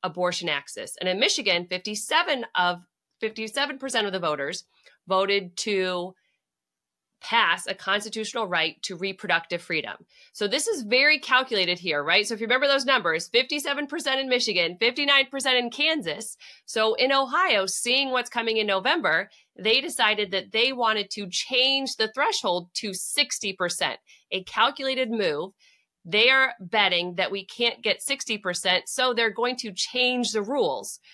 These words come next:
right? So if you can't beat 'em, cheat 'em is essentially their strategy. Let's change the rules ahead of this November, uh, initiative so that we make the, we change the threshold from fifty percent to sixty percent to pass a constitutional amendment.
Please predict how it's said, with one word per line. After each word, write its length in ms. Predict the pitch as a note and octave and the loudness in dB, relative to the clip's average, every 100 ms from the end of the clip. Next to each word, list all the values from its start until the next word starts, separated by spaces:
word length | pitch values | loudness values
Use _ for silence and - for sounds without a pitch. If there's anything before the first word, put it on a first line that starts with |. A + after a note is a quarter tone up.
| - _ | -20 _
right? 260 | F3+ F#3 - | 0 2 2
So 400 | - A3 G#3+ G3+ | 0 4 4 4
if 160 | G#3 G3 | 0 -4
you 160 | G3 A3 | -6 -8
can't 420 | - A#3+ B3 A#3+ G#3+ F#3 | -6 0 0 0 -8 -8
beat 220 | D4+ A3 | -4 -2
'em, 300 | D3 F3+ F#3+ _ _ - | -2 -6 -14 _ _ -8
cheat 320 | - E4 G#3 | -2 0 2
'em 200 | E3+ F3+ | 0 0
is 80 | F3+ | -6
essentially 420 | - A#3+ A#3+ G#3 | -2 -2 -2 0
their 160 | F3+ | 0
strategy. 560 | E3+ B3 C4 A3+ E3+ E3 | 0 4 4 4 -2 -2
Let's 260 | F#3 G3 - | -2 -2 -6
change 380 | - B3 C#4 | -2 0 0
the 100 | D4 | -4
rules 300 | B3 A3+ G#3+ | -2 0 0
ahead 240 | G#3+ - A#3 | -2 0 0
of 80 | G#3 | 0
this 180 | G#3 | -2
November, 600 | G3 F3+ F3 F3 E3+ E3+ _ _ _ - _ - | -2 -2 -2 0 0 -2 _ _ _ -20 _ 2
uh, 260 | F3 F3 - | 4 4 2
initiative 640 | F#3 D3+ E3 D3 G3 - _ _ _ | 0 0 0 0 -2 -6 _ _ _
so 320 | - - G#3 | -8 0 0
that 240 | G3+ G3 F#3 | 2 0 2
we 140 | G#3 | -2
make 320 | G#3 G3 F#3+ | 0 0 0
the, 140 | F#3 - | -4 -6
we 100 | G3 | -6
change 320 | F#3 A#3 B3+ | -4 0 0
the 60 | B3+ | 0
threshold 460 | B3 G#3 G#3+ G3+ G3 | -2 -2 -2 -6 -4
from 160 | F3+ | 0
fifty 260 | B3+ C4 B3+ | 0 -2 -6
percent 440 | B3 A3+ G#3 G3+ | -6 -2 -2 -2
to 100 | A#3 | -10
sixty 400 | - D4 C#4+ A3 | -4 -4 -4 -10
percent 420 | G3+ F#3 F#3+ D#3+ | -8 -2 -2 -2
to 80 | F#3 | -6
pass 400 | F3 - F3+ F3+ | -4 2 2 0
a 60 | F#3 | -10
constitutional 640 | - E3+ D#3+ D#3 E3 E3 | -4 -4 -4 -10 -8 -8
amendment. 400 | D3 C#3+ B2 B2 | -8 -8 -8 -12